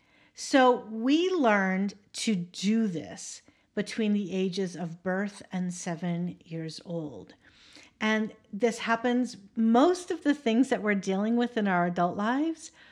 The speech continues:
we learned between the ages of zero and seven, and or zero and fourteen.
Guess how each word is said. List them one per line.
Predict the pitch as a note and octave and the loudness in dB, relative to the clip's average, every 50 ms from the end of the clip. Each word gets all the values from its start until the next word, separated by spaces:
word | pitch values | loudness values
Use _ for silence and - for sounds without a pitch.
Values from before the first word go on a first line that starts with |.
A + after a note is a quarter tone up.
| - - _ - | -20 -20 _ -2
we | G3 G#3+ A3 A3 | 0 2 4 4
learned | G#3 G3+ G3 F#3+ F#3+ G3 G#3+ B3 B3 B3+ | 4 4 4 2 2 2 2 2 0 0
between | - G#3 F3+ - - G#3+ G3 F#3+ | -2 -6 -6 -4 -4 -2 0 0
the | F#3+ F#3+ F3+ | 0 0 0
ages | F3+ F#3 F#3+ F3+ F3+ G3 F3+ F#3+ | 0 0 0 0 -2 -6 -4 -4
of | F3+ E3+ | -4 -4
zero | F3 E3 D#3+ F3+ F#3 F#3 F3 F3 F3 | -4 -4 -2 -2 0 0 0 0 0
and | E3 F3+ F3+ F3 | 0 0 -2 -2
seven, | F3 - - E3+ E3+ F3+ B3 C#4+ D#4+ F4+ F4 - - _ _ _ _ _ _ _ - | -2 -2 -2 -2 0 0 0 0 0 -2 -6 -10 -14 _ _ _ _ _ _ _ 0
and | A#3 A#3 B3+ C4+ B3 | 2 4 4 4 4
or | F#3 G#3 G#3 G#3+ G#3+ G#3+ A3 - G3+ | 2 2 2 4 4 2 0 -2 -4
zero | A3+ F#3 E3+ F#3 G3+ G#3 G#3 G#3 G3+ G3+ G3+ G3+ - - | -6 -4 -2 0 2 2 2 2 2 2 0 0 -2 -4
and | G3 F3+ F#3 F#3 | -4 -4 -4 -4
fourteen. | F3 - - F#3+ F3+ F3 - - - - E3+ E3 D3+ C#3+ - E3 | -6 -8 -8 -8 -8 -8 -10 -12 -8 -8 -8 -8 -8 -10 -12 -12